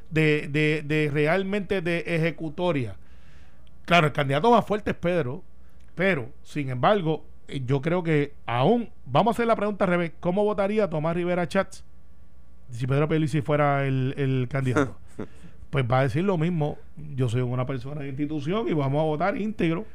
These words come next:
Speaker 2: Bueno, sí, pero
Speaker 1: Y el
Speaker 2: lo
Speaker 1: concepto del contraste,
Speaker 2: y tú
Speaker 1: Eduardo Batia, aunque yo creo que Charlie va
Speaker 2: <clears throat>
Speaker 1: con la Land Rover, va bastante rápido subiendo la cuesta.
Speaker 2: Tú, tú no, tú no estabas el viernes, pero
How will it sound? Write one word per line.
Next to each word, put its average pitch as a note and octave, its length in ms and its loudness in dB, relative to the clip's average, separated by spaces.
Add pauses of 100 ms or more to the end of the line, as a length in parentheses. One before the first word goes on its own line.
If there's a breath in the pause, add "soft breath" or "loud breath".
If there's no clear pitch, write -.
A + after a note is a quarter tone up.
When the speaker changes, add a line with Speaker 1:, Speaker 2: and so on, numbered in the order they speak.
(180 soft breath)
Speaker 2:
Bueno, C#3 180 2
sí, D3+ 140 -2
pero B2 200 4
Speaker 1:
Y A#2 40 6
el D#3 60 4
Speaker 2:
lo D3 40 -2
Speaker 1:
concepto D3+ 400 -2
del A3+ 140 0
contraste, F3 480 -4
Speaker 2:
y - 20 -2
tú C3 60 -2
Speaker 1:
Eduardo C#3 240 0
Batia, G#3 340 2
aunque D3 220 -4
yo C#3+ 80 0
creo G3+ 100 -4
que G3+ 140 -6
Charlie - 280 0
va F3+ 300 6
Speaker 2:
<clears throat> - 80 -12
Speaker 1:
con C#3+ 160 -4
la C3 80 0
Land E3+ 240 -2
Rover, G3 320 2 (640 soft breath)
va D#3 160 4
bastante D#3 580 -2
rápido F3 300 0
subiendo D3 300 0
la D3 100 0
cuesta. D3+ 360 -2
Speaker 2:
Tú, - 180 -10
tú E3 40 -4
no, E3+ 180 4 (100)
tú D3+ 100 -2
no E3 60 0
estabas E3+ 260 4
el F3 60 0
viernes, D#3 280 -2
pero A#2 360 0